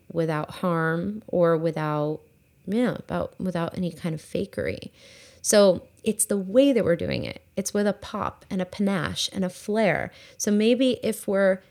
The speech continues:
even just, like, painting our house, a Knight of Wands painting of house would be to put on the best music, to, like, rock the fuck out, to have a good time,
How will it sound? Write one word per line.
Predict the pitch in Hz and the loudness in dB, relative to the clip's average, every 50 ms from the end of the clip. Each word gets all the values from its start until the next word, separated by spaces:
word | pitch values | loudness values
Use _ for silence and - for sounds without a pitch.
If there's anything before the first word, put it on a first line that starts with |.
| _ _ _ - | _ _ _ -2
even | - 294 320 311 330 302 | 0 0 2 4 4 4
just, | 247 269 262 262 - - | 6 6 4 4 4 2
like, | 247 220 214 220 214 - - _ - | 2 2 0 0 -4 -10 -16 _ -14
painting | - - 220 208 202 - 220 202 185 | -6 -2 -2 -2 0 0 -2 0 0
our | 175 175 | 0 -2
house, | 175 - - 240 262 208 - - - - - - - _ _ _ _ - - - | -2 0 0 2 2 2 0 -4 -6 -6 -6 -6 -8 _ _ _ _ -20 -12 -4
a | - 220 | 0 2
Knight | 214 233 285 381 415 | 4 4 4 4 2
of | 415 320 277 | 0 0 2
Wands | 277 277 285 302 311 311 311 311 294 - - - _ _ - | 2 4 4 4 4 4 4 4 2 2 -2 -6 _ _ -12
painting | - - 208 208 226 220 - 254 233 226 | -4 0 0 0 2 2 2 2 2 2
of | 202 180 | 0 -2
house | - - - 175 170 202 220 - - | -2 -2 -2 0 0 0 0 -2 -2
would | 214 226 202 190 | -4 -4 -4 -2
be | 202 208 | -2 -2
to | 196 | -4
put | 196 - - 226 214 | -4 -4 -4 -2 0
on | 214 208 208 214 208 - - - | 0 0 2 0 -2 -4 -6 -12
the | - 170 170 175 185 190 | -12 -8 -4 2 2 2
best | 190 185 175 165 156 180 185 - - - - | 2 2 0 -2 -4 -2 -2 -2 -4 -4 -4
music, | 175 156 151 143 143 - - - - - - - - - _ - | -4 -4 -4 -4 -4 -4 -6 -8 -8 -14 -20 -20 -20 -20 _ -10
to, | - - | -4 2
like, | 202 185 175 - - - _ - | 4 4 4 4 0 -16 _ -14
rock | - 170 170 175 185 185 190 190 - | -10 -6 0 2 2 2 2 0 -2
the | - 185 | -2 -2
fuck | 180 - - - - 151 151 - - - | -2 -2 -6 -2 -2 -2 -2 -4 -8 -8
out, | - 160 156 143 135 - - - - - - - - - | -6 -4 -2 -2 -2 -4 -6 -8 -14 -20 -20 -20 -14 -6
to | - - 190 180 - - - - | 0 0 0 0 -2 -8 -12 -8
have | - - 214 214 | -2 0 0 2
a | 214 | 0
good | 185 160 - - 175 180 196 190 | -2 -2 0 2 2 2 2 0
time, | - - - 160 160 190 220 196 147 123 90 - | -6 -8 -6 -2 -2 0 0 0 -2 -2 -6 -8